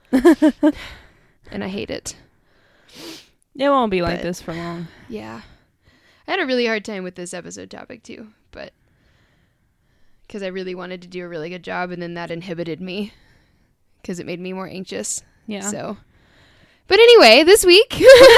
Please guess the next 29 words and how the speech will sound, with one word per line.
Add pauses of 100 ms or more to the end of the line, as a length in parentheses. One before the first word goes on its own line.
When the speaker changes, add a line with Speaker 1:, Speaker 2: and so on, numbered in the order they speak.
(140)
Speaker 2:
<laughs>
not
to
be
too
much
of
a
downer,
so,
uh,
this
week
we
are
talking
about (920)
Speaker 1:
Breast
Speaker 2:
breast
Speaker 1:
cancer.
Speaker 2:
cancer. (2250)
Which
isn't
really
that
unspeakable
of
a
topic,